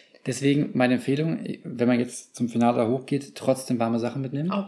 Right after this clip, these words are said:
Speaker 2: generell auf jeden Fall immer warme Sachen mitnehmen, weil wir hatten ja auch, als wir im kleinen Walsertal waren,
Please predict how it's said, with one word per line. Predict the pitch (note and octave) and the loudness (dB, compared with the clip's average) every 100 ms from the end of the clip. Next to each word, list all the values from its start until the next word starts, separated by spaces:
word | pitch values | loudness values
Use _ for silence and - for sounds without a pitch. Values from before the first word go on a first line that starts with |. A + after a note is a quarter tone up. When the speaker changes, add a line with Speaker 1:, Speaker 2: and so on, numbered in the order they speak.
| G3+ | -4
Speaker 2:
generell | - G3+ G#3+ F#3 | 2 4 6 2
auf | F3+ | -2
jeden | - G3 | 0 0
Fall | F#3+ F3+ | 0 0
immer | G3+ F#3 | 0 0
warme | F3+ F3+ | -2 -6
Sachen | F3+ - F#3+ | -6 -4 -4
mitnehmen, | F3+ F3+ F3+ | -2 -4 -2
weil | F#3 A3 - | -2 -4 -4
wir | F#3 | -4
hatten | G3+ - G#3 | -2 2 2
ja | G#3 F#3+ | 2 -2
auch, | G3 F#3 | -2 -4
als | - | -2
wir | F#3+ | -2
im | |
kleinen | F3+ F#3 F3 | -2 -4 -2
Walsertal | G#3 A3 B3 A#3+ A#3+ | 0 -2 -4 -2 -2
waren, | A#3+ B3 B3+ B3+ | 0 4 2 2